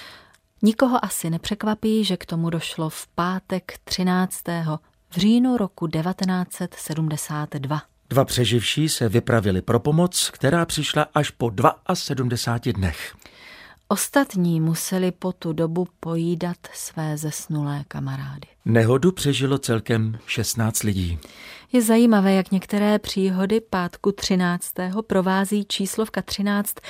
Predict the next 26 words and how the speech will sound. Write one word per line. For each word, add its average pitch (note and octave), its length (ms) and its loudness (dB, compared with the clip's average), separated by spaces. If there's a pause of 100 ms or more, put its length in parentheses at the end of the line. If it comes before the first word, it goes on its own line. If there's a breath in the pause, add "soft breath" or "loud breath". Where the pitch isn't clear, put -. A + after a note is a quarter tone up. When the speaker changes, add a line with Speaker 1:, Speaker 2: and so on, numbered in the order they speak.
(180 loud breath)
Speaker 1:
ještě B3 420 4
důsledněji. G#3 720 0 (520 loud breath)
Speaker 2:
Myslíš D#3 280 0
jako F3+ 200 4
v - 40 0
případě E3+ 420 4
třináctiletého D3 1000 4
chlapce, B2+ 680 0
do A#2 140 -2
kterého C3 340 0
v A2 40 0
roce B2 300 0
dva A2 180 -2
tisíce C3+ 400 -2
deset C3 440 0 (240 soft breath)
udeřil B2+ 360 2
blesk? A#2+ 360 -2 (300 loud breath)
Speaker 1:
Přesně F3+ 380 0
tak. F#3 300 0
Chlapec - 560 -4
sledoval F3 800 2
leteckou F#3 580 0
exibici E3+ 720 -4
nad F3 240 -2
městečkem D#3 760 -4
Lowesoft D3+ 640 -6